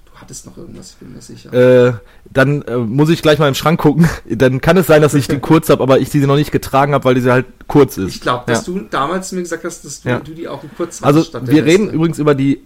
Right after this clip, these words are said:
Speaker 2: Energy Accumulator Evo Hose. Das ist die lange, die wir, äh, Philipp und ich beide haben. Und ich kann das eigentlich auch nur zurückgeben, das, was du gesagt hast, dass man, ähm, anfänglich so ein bisschen das Gefühl hat, dass sie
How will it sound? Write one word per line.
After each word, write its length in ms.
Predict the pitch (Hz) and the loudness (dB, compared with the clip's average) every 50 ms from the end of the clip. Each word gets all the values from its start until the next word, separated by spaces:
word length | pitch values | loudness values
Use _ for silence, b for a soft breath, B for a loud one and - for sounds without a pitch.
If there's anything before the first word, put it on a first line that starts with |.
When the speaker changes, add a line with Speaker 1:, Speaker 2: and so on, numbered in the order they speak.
| _ | _
Speaker 2:
Energy 720 | 117 143 175 202 196 190 175 147 135 156 170 170 170 - - _ - | -2 0 2 2 2 0 0 -2 -4 -4 -4 -4 -4 -4 -6 _ -2
Accumulator 840 | 131 165 - - 202 180 175 170 156 143 139 151 147 - 151 - - _ - | -2 -2 0 0 0 2 2 2 4 4 4 2 2 0 -2 -4 -4 _ 0
Evo 380 | 143 175 165 120 120 117 104 | 0 2 2 4 4 4 4
Hose. 420 | 98 101 104 101 90 117 135 165 202 - | 4 2 2 0 2 0 0 0 -2 -4
Das 140 | - 104 107 | -4 -4 -4
ist 140 | 120 - - | -4 -2 -2
die 40 | 113 | 0
lange, 260 | 104 107 110 127 123 107 | 0 2 0 0 -2 -2
die 100 | 101 92 | -2 -2
wir, 260 | 98 95 95 90 - | 0 0 -2 -2 -2
äh, 240 | 87 98 95 92 - - - | -2 -2 -2 -4 -4 -4 0
Philipp 220 | - 147 135 - | 0 0 2 0
und 80 | 110 87 | -2 -4
ich 120 | - - | -6 -4
beide 200 | - 101 98 101 | -4 -2 -2 0
haben. 180 | 98 101 104 117 | -2 -2 -2 -2
Und 60 | 98 | -4
ich 100 | 123 - | -4 -2
kann 120 | - 151 139 | -2 -2 -2
das 140 | 135 - | -2 -2
eigentlich 240 | - 120 131 139 - | -4 -4 -6 -6 -4
auch 160 | - 123 110 | -6 -4 -2
nur 100 | 143 135 | -2 -4
zurückgeben, 400 | - - 123 131 147 - 127 104 | -2 -2 -2 -2 -2 -2 -2 -2
das, 140 | 110 110 - | -2 -2 -2
was 140 | 120 - - | -6 -6 -6
du 100 | 127 135 | -6 -6
gesagt 320 | 135 107 85 104 - - | -4 -4 -4 -4 -4 -2
hast, 140 | 117 110 - - | -4 -2 -2 -2
dass 180 | 113 - - | -4 -2 -2
man, 260 | 127 117 113 113 110 B B B B B B B B B B B B B - | 0 0 0 0 -2 B B B B B B B B B B B B B -2
ähm, 360 | - 123 123 127 127 123 120 - | 2 2 2 4 2 0 -2 0
anfänglich 440 | - 143 165 180 - 180 160 156 143 | 0 0 0 2 2 0 0 0 0
so 80 | - 147 | 0 -2
ein 40 | 127 | -2
bisschen 220 | 147 - 165 143 | -2 -2 -2 -2
das 120 | 139 - - | -2 -2 -4
Gefühl 280 | 135 - - 147 151 | -6 -2 0 2 4
hat, 120 | 151 143 - | 4 4 2
dass 120 | 135 - | 0 0
sie 300 | - 135 131 127 123 - | 0 0 2 2 0 -2